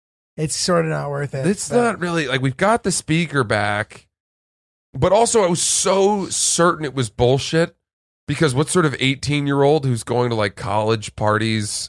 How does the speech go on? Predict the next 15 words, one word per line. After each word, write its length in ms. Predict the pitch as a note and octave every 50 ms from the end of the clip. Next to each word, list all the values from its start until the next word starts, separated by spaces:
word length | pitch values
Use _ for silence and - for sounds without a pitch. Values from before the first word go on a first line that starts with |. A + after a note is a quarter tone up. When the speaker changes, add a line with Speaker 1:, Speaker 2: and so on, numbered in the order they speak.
| _
Speaker 2:
and 180 | - A#2 A2 G2+
stealing 440 | - - - A#2+ B2 B2 A#2+ A2+ A2
Speaker 1:
Stealing 440 | G#2 G#2 G2+ C#3+ C#3 C#3+ C#3+ C#3 B2
Bluetooth 340 | C3 C3 C3 - - C#3
speakers. 420 | C3+ B2+ - C#3 C#3 - D3+ C#3+ C#3+
Speaker 2:
sixty 200 | D3 B2+ B2+ B2
dollar 380 | A2 G#2+ G#2 G#2+ A2 A2 G#2+
Bluetooth 540 | G#2 F#2+ F#2 - A2+ A#2 A#2 A2+ - B2 B2 D3
Speaker 1:
Yeah. 60 | D3+
Speaker 2:
speakers? 440 | C#3+ B2+ B2+ - B2+ C#3 C3+ B2+ -
Speaker 1:
Which, 200 | E3 G#3 G#3 -
sadly, 440 | - - G3+ G3+ A3 A3 G3+ F#3+
I 140 | F#3 E3+ F3+
feel 180 | - - A#3 A#3+
like 220 | B3 A3 - -